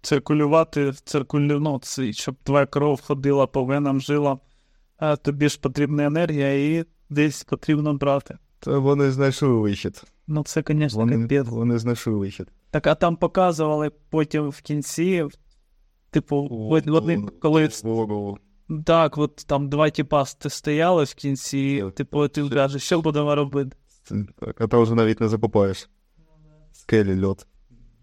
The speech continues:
Speaker 1: Просто, ну, що, люди, люди жрали других людей, ну, вже мертвих, але
Speaker 2: Так,
Speaker 1: і
Speaker 2: так. Вони нікого не вбивали, вони нікого не вбивали, це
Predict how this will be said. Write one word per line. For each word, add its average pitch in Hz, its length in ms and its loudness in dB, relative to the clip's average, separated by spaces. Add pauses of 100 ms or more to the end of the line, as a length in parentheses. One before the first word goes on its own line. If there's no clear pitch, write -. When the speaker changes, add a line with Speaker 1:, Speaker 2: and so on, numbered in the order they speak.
(580)
Speaker 1:
Просто, 170 380 2
ну, 233 200 4 (440)
що, 143 400 -2 (200)
люди, 254 360 2
люди 226 260 2
жрали 175 420 2
других 156 520 -4
людей, 143 440 0
ну, 185 260 0 (140)
вже 139 140 0
мертвих, 147 520 0
але 147 240 0 (100)
Speaker 2:
Так, 107 320 2
Speaker 1:
і 156 160 4
Speaker 2:
так. 90 220 -8
Вони 113 280 2
нікого 139 360 2
не 135 80 2
вбивали, 113 640 2 (180)
вони 113 280 0
нікого 120 280 0
не 117 60 0
вбивали, 107 500 0
це 104 420 0